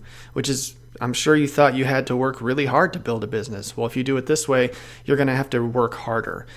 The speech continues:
It's not the kind of work that you wanted to get into. This is not the kind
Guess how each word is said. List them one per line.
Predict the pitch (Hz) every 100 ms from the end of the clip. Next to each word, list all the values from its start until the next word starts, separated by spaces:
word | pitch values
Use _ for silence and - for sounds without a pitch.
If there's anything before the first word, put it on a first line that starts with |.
| -
It's | 151 -
not | 143 160 160
the | -
kind | - 151 139
of | 123
work | 131 131 123 -
that | 117
you | 131
wanted | 127 120 123 113 110
to | 120
get | 117
into. | 117 117 - 104 101 - - - - - -
This | 170 208
is | 160
not | 147 160 196 -
the |
kind | 160 - 151 131